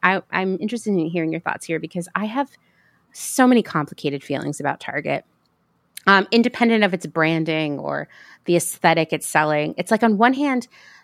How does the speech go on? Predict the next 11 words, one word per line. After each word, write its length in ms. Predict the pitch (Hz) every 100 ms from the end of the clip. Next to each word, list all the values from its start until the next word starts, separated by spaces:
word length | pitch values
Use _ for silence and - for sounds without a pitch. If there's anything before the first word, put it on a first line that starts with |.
| _
Target 480 | - 214 214 214 - _ _ -
is 180 | 190 175
offering 380 | 185 - 175 165
more 220 | 180 185
and 100 | 180
more 220 | 165 160
zero 320 | 160 156 147
waste 360 | 165 226 226 -
product. 840 | 220 208 214 208 202 _ - - -
You 100 | 180
know, 260 | 151 143